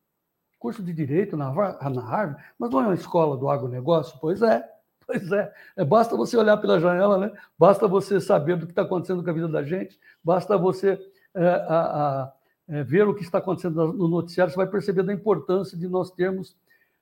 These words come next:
as defesas do agro através dos profissionais do direito. Então, assim,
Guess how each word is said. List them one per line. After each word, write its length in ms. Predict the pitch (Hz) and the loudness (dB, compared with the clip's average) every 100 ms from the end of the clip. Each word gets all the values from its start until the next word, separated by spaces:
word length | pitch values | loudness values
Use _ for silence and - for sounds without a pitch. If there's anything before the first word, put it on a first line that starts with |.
| - | -6
as 200 | 147 151 | -4 0
defesas 640 | 190 - 214 214 147 147 | 0 0 2 2 0 -4
do 180 | 143 160 | 2 4
agro 400 | 180 160 160 139 _ | 4 2 -6 -8 _
através 580 | 160 180 151 135 160 156 | -6 -2 0 0 -2 -2
dos 180 | 160 170 | -6 -8
profissionais 640 | - 185 - 156 156 156 | -4 -4 -2 -2 0 -2
do 80 | 160 | -4
direito. 480 | 165 143 135 - _ _ _ _ _ 185 | -4 -2 -4 -6 _ _ _ _ _ -6
Então, 300 | 170 214 214 | 0 2 0
assim, 440 | - 208 214 | -2 -4 -4